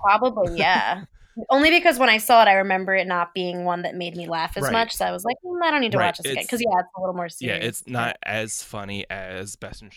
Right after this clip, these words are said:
Speaker 1: Not as
Speaker 2: Show or
Speaker 1: absurd.
Speaker 2: Guff, Uff Guffman, but it's
Speaker 1: Mm-hmm.
Speaker 2: it's got a good heart to it.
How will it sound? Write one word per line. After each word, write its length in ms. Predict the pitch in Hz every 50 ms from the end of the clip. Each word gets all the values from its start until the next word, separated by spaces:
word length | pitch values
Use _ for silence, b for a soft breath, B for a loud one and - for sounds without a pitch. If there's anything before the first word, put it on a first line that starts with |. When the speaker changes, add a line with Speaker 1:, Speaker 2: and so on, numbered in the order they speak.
| -
Speaker 1:
Not 160 | - 104 98 98
as 80 | 98
Speaker 2:
Show 60 | 95
or 240 | - - 98 101 101
Speaker 1:
absurd. 20 | -
Speaker 2:
Guff, 280 | - 104 95 92 87 _ -
Uff 200 | 107 107 - -
Guffman, 520 | - 113 110 - 104 101 95 90 87 98 -
but 160 | 101 95 95
it's 460 | 98 95 - - - - - - - _ _ _ -
Speaker 1:
Mm-hmm. 320 | 240 220 202 202 185 175 170 _ _ _ _ _ _ _ _ _ _ _ _ _ _
Speaker 2:
it's 120 | - - -
got 180 | - 113 110
a 60 | 117
good 180 | 98 113 110 -
heart 260 | - - 101 98 - -
to 180 | - 95 87
it. 140 | 85 -